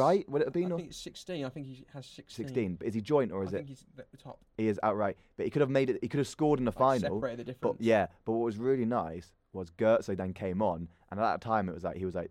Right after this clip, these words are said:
Speaker 1: the young, the, the, the young
Speaker 2: The next,
Speaker 1: prospect.
Speaker 2: next
Speaker 1: Yeah, the
Speaker 2: generation,
Speaker 1: next
Speaker 2: yeah.
Speaker 1: closer, and it was kind of like, and then he bagged, and it's like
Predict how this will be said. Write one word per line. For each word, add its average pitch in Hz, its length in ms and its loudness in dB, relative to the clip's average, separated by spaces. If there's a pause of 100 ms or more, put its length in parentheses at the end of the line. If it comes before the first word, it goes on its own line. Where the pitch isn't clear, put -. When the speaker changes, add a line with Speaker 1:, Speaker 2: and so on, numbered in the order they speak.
(120)
Speaker 1:
the 90 80 -8
young, 92 320 -2
the, 92 100 -10
the, 82 340 -8
the 90 140 -8
young 87 300 -2 (100)
Speaker 2:
The 131 60 -10
next, 95 240 -2
Speaker 1:
prospect. 85 200 -8
Speaker 2:
next - 220 -18
Speaker 1:
Yeah, - 60 -12
the 120 60 -14
Speaker 2:
generation, 92 360 -2
Speaker 1:
next 104 200 0
Speaker 2:
yeah. 120 40 -16
Speaker 1:
closer, 95 520 -2 (420)
and 101 100 6
it 85 40 -2
was 98 100 -6
kind 107 160 0
of 95 80 0
like, 98 140 4
and 101 160 -4
then 104 100 0
he 117 180 0
bagged, 104 380 6
and 101 100 -4
it's 95 120 -6
like 101 220 2